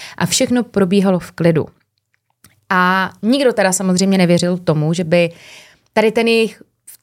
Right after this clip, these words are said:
tu dobu to byl kamarádský vztah, jo. Asi jako všichni cítíme, že je to k sobě táhlo, že se evidentně jako sobě líbili, ale furt jí jako dvanáct, ty mu je patnáct,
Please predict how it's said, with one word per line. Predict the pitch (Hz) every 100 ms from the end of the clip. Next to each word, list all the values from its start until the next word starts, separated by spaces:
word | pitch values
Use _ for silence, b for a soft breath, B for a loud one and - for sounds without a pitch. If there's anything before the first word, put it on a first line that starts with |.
| _
tu | 302
dobu | 220 170 226
to | 214
byl | 208
kamarádský | 196 196 196 196 170 - 160
vztah, | 156 - 160 143 - -
jo. | 180 180 -
Asi | 202 226
jako | 214 208
všichni | 220 208 208
cítíme, | 202 185 226 214
že | 208 208 196 185 _ _ _ _
je | 185
to | 185
k |
sobě | 180 160 147
táhlo, | 165 180 180
že | 170
se | 170 185
evidentně | 165 156 156
jako | - -
sobě | 180 175
líbili, | 202 214 233 214 190
ale | 175
furt | 175 165
jí | 175
jako | 165 175
dvanáct, | 202 214 202 -
ty |
mu | 175
je | 160
patnáct, | 208 202 202 190